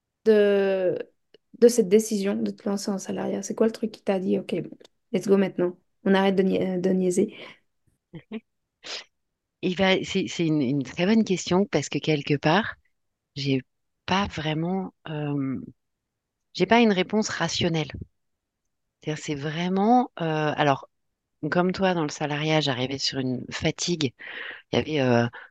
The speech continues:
Speaker 2: cinquante et un pour cent de mon job que j'aimais vraiment beaucoup, euh, versus quarante-neuf pour cent qui étaient, euh, pff,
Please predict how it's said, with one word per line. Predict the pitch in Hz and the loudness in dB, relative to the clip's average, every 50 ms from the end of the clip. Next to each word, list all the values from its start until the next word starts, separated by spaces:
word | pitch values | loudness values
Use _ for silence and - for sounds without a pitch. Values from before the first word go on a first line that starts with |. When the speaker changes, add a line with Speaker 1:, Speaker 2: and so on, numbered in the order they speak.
| _ - | _ -8
Speaker 2:
cinquante | - - 127 - - 147 135 - 147 | -2 -2 0 0 0 0 2 4 6
et | 147 | 6
un | 143 151 | 6 6
pour | 143 - 156 - - | 4 0 0 0 2
cent | - 180 175 165 | 4 4 4 4
de | 151 151 | 4 4
mon | 135 135 135 139 | 4 4 4 4
job | 127 139 156 151 135 - | 4 4 4 4 4 2
que | - - | -2 -2
j'aimais | 131 - 123 123 120 120 113 | 0 2 2 4 4 2 2
vraiment | 117 117 120 - - - 127 123 123 127 123 127 | 0 0 -2 -2 0 0 2 2 4 4 4 4
beaucoup, | 120 117 123 - - - 180 208 - - - _ _ _ _ _ _ _ _ _ _ _ _ - | 4 2 0 0 0 4 4 4 4 2 -4 _ _ _ _ _ _ _ _ _ _ _ _ -6
euh, | 120 110 110 110 110 | -4 -2 -2 -2 -2
versus | 107 107 101 - - 170 170 - | -2 -2 -4 -4 -4 -4 -4 -4
quarante-neuf | - - 123 110 120 113 - 123 113 107 - | -4 -4 -4 -6 -6 -4 -2 -2 -2 -2 -4
pour | - - 98 - | -6 -6 -4 0
cent | - 160 160 | 2 2 2
qui | - - 113 | 2 0 -2
étaient, | - - 127 123 113 | 0 2 4 6 6
euh, | 92 85 | 4 4
pff, | - - - - - | 0 -6 -14 -16 -16